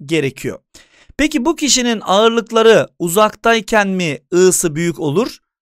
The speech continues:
Ağırlıkları yakındayken mi ı'sı büyük olur?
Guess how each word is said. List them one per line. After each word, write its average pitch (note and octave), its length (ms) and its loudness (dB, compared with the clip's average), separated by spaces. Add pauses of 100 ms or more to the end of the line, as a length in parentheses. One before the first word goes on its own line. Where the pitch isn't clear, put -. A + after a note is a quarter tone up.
(120)
Ağırlıkları A3+ 640 0
yakındayken A3 800 -2
mi E3+ 120 -6
ı'sı D#3 380 -4
büyük C#3 220 -6
olur? E3+ 200 -2